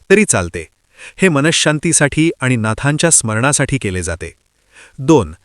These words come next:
पारायण, परायण. पारायण म्हणजे एक विशिष्ट संकल्प करून ठराविक दिवसात पूर्ण ग्रंथ वाचणे. हे एखाद्या विशेष इच्छेपूर्तीसाठी किंवा मोठ्या संकटाच्या निवारणासाठी केले जाते. याचे नियम कडक असतात.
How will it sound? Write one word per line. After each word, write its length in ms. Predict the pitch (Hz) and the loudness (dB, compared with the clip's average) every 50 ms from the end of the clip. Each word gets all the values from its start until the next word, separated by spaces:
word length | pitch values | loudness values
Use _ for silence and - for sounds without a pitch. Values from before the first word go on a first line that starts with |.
| _ _ _ _ _ - | _ _ _ _ _ 0
पारायण, 480 | 151 147 160 165 165 143 101 87 82 85 - _ _ _ _ - | 2 2 4 4 2 2 0 -4 -6 -10 -14 _ _ _ _ 2
परायण. 440 | 170 170 160 143 110 87 80 80 - _ _ _ _ _ _ - - - - - | 4 4 4 4 2 -2 -6 -10 -14 _ _ _ _ _ _ -20 -20 -8 -2 2
पारायण 380 | 143 151 165 180 196 208 208 | 2 4 4 4 2 2 0
म्हणजे 340 | 196 170 160 156 156 180 175 - | 0 0 0 2 2 2 2 2
एक 200 | 160 170 - - | -2 -4 -2 -2
विशिष्ट 440 | 117 117 - - - - - - 180 | -4 -2 0 0 0 0 -2 -2 -2
संकल्प 560 | - - - 131 131 123 - 180 190 - 165 | 0 0 0 0 -2 0 0 0 0 0 -2
करून 380 | - - 101 92 95 110 135 - - - - _ - | -4 -4 -4 -4 -4 -6 -6 -8 -12 -20 -20 _ -6
ठराविक 420 | - - 143 156 175 190 214 170 | -2 2 4 4 4 4 2 0
दिवसात 400 | 127 113 123 120 - - 147 160 - - _ - | -2 -2 -2 0 0 0 0 0 -2 -4 _ -2
पूर्ण 260 | 190 202 208 214 208 | 2 4 4 4 4
ग्रंथ 400 | 190 127 123 123 131 131 - 131 | 2 2 2 0 0 0 0 -2
वाचणे. 400 | 107 90 82 - - 87 85 80 - _ _ _ _ _ - - - - | -2 -2 -2 -4 -4 -6 -8 -10 -14 _ _ _ _ _ -20 -20 -8 0
हे 120 | - 160 | 4 4
एखाद्या 420 | 156 143 - - 143 143 151 170 156 | 4 4 2 0 0 2 4 2 2
विशेष 480 | 123 113 113 - - 160 170 - - - | 2 0 0 0 2 2 0 0 -2 -6
इच्छेपूर्तीसाठी 1000 | 131 120 - - - 156 - 156 147 139 - 156 143 - 151 143 - 170 127 98 - - - - - - | -6 -6 -4 -2 -2 0 0 0 -2 -2 -2 -2 -2 0 0 0 0 0 -2 -2 -6 -14 -20 -20 -6 -2
किंवा 180 | - 180 190 180 | 2 2 4 4
मोठ्या 380 | 147 131 131 123 - - 185 | 2 2 0 0 0 0 0
संकटाच्या 600 | - - 135 123 120 - 147 - 160 156 - 190 | 2 2 0 0 0 0 0 0 0 0 0 0
निवारणासाठी 760 | 160 127 113 104 113 123 139 156 165 160 - 175 160 - 185 | 0 0 0 0 0 0 2 2 2 0 0 0 0 -2 -2
केले 260 | - 110 95 92 90 | -2 -2 -4 -4 -4
जाते. 400 | 82 85 80 - - 73 - _ _ _ _ - - - - - | -4 -6 -6 -8 -10 -14 -16 _ _ _ _ -20 -20 -20 -4 2
याचे 280 | 135 139 139 - - 156 | 4 4 4 4 4 2
नियम 280 | 131 127 131 135 131 | 2 2 2 0 0
कडक 360 | 113 - - 113 127 - - 110 | -2 -2 0 2 2 2 2 2
असतात. 280 | 98 - - 90 78 | 0 0 -2 -4 -8